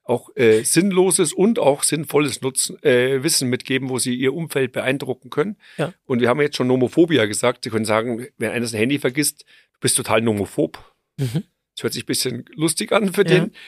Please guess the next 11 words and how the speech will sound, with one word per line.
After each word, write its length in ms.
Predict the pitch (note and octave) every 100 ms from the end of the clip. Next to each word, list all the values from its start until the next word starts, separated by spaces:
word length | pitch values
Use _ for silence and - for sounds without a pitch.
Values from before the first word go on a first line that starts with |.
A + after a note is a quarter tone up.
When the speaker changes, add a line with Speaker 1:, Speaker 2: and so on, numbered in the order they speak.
| -
Speaker 1:
Und, 320 | - C3 A#2+ A#2
äh, 360 | A2+ G#2+ G#2 -
das 120 | A#2+ A#2+
nächste, 420 | D3 - B2 A2+ - - _ _ -
äh, 100 | G#2+
Kunstwort 680 | - E3+ - - D3 C#3+
ist, 300 | - A#2+ -
äh, 60 | A#2 A#2
Ringxieties, 840 | A2+ B2 - A2+ C#3 C3 - E2+
Phantomklingeln. 800 | - G#2+ - D#3+ - A2 - - _ -
Speaker 2:
Mhm. 240 | F3 D3